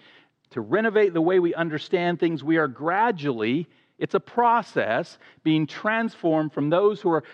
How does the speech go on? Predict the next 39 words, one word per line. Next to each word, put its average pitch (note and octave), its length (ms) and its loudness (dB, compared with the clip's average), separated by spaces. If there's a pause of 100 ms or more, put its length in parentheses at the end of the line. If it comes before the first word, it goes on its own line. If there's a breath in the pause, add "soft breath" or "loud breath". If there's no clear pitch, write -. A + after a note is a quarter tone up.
(120 loud breath)
conformed G#3+ 640 0
to F#3 100 -4
the D3+ 80 2
patterns, G#3 680 -2
the C#3+ 100 2
ways G3 420 0
of C#3 120 -4
thinking G#3+ 560 -2
and C#3 160 -2
acting G3 460 -4
of C#3 120 -4
this C3+ 220 -4
world, F3+ 480 0 (300 loud breath)
to E3+ 120 -2
the D3+ 100 0
ways G3 680 4 (180 loud breath)
and B2+ 200 -2 (260)
a-, E3+ 280 0
of C#3+ 240 0
thinking G#3 540 0
and C#3 180 -2
acting F3+ 500 -2
of C3 200 -4
Jesus D3 440 -2
Christ. A2 600 -6 (180)
Why? E3+ 540 0 (560)
So - 180 -2
that F3 160 0
by C#3 140 0
testing G3 680 -6
you D#3+ 120 -2
may B2+ 120 0
discern F#3 640 -4
what C3 140 0
is G#2 100 -10
the G#2+ 120 -8
will D3+ 240 -2
of B2+ 120 -4
God, A2+ 440 -2